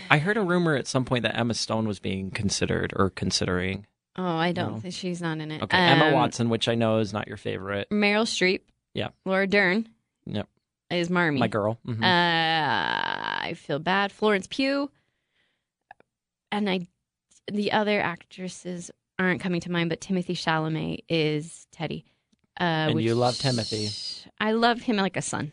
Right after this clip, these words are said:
Speaker 1: Yeah, I know.
Speaker 2: I love Saoirse Ronan like a daughter.
Speaker 1: Mm-hmm.
Speaker 2: So I'm, I'm excited to see what these young kids do.
Speaker 1: This is their second film together, I guess.
Speaker 2: Lady Bird.
Speaker 1: Yeah, Lady Bird.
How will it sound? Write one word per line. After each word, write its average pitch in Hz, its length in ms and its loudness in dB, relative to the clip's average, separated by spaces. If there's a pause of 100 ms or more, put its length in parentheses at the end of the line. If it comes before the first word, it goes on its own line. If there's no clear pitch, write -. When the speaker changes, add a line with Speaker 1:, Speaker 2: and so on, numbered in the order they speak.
(100)
Speaker 1:
Yeah, 120 160 0
I 98 80 -6
know. 98 200 -8 (720)
Speaker 2:
I 214 120 6
love 220 180 4
Saoirse 202 380 -2
Ronan 156 300 0
like 139 140 -6
a 143 40 -4
daughter. 127 420 -4
Speaker 1:
Mm-hmm. 123 220 0
Speaker 2:
So 147 360 0
I'm, 185 340 0
I'm 208 100 2
excited 202 560 0
to 214 80 -8
see 190 160 -4
what - 100 -4
these 175 140 0
young 165 180 2
kids 165 280 -4
do. 156 220 0 (140)
Speaker 1:
This - 180 2
is 151 120 0
their 135 240 4
second - 600 -4
film 101 220 -4
together, - 500 -18 (300)
I 110 60 -8
guess. 98 420 -14 (160)
Speaker 2:
Lady 220 300 0
Bird. 220 640 -2
Speaker 1:
Yeah, 113 160 0
Lady 110 300 -2
Bird. 104 340 -6